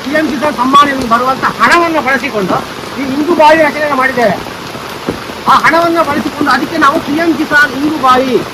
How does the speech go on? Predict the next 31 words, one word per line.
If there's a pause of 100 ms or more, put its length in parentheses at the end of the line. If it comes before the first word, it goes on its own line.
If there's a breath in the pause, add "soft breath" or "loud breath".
(140)
ಪಿ
ಎಂ
ಕಿಸಾನ್
ರೀಚಾರ್ಜ್
ವೆಲ್
ಅಂತ
ಇಟ್ಟಿದ್ದೇವೆ. (580)
ಬಹಳಷ್ಟು
ಜನಗಳು
ಬರ್ತಾರೆ, (180)
ನೋಡ್ತಾರೆ,
ಅವರಿಗೊಂದು
ಮಾಹಿತಿ
ಆಗ್ಬೇಕು,
ಜೊತೆಗೆ
ಪ್ರೇರಣೆ
ಆಗ್ಬೇಕು. (520)
ಸರ್ಕಾರ
ಕೊಟ್ಟಂತ
ಹಣವನ್ನ (440)
ನಾವು
ಈ
ರೀತಿ
ಬಳಸಿಕೊಂಡು (160)
ನಮ್ಮ
ಅಂತರ್ಜಲವನ್ನು
ವೃದ್ಧಿ
ಮಾಡಿಕೊಳ್ಳಿಕ್ಕೆ (480)
ತುಂಬಾ (240)
ಸಾಧ್ಯತೆ
ಇದೆ.